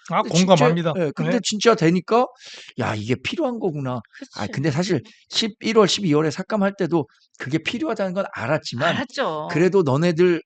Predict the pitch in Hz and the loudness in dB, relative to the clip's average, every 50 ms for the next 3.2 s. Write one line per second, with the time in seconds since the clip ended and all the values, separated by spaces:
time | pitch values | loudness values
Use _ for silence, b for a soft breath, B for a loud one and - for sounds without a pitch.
0 | _ _ - 143 131 131 - 156 147 - - 208 202 196 175 160 156 175 175 156 | _ _ -14 -12 -12 -8 -6 -6 -6 -6 -6 -8 -6 -6 -6 -6 -6 -6 -4 -4
1 | 139 165 139 120 165 233 - _ _ _ _ - 185 190 190 180 175 - - 180 | -2 -2 -2 -4 -6 -8 -8 _ _ _ _ -18 -12 -8 -6 -4 -4 -4 -4 -6
2 | - - 101 98 107 117 120 113 104 110 117 139 160 196 190 151 120 107 - - | -8 -10 -10 -8 -6 -6 -6 -6 -4 -4 -4 -2 0 0 0 0 -2 -4 -6 -4
3 | 190 214 190 135 | -2 -2 -2 -2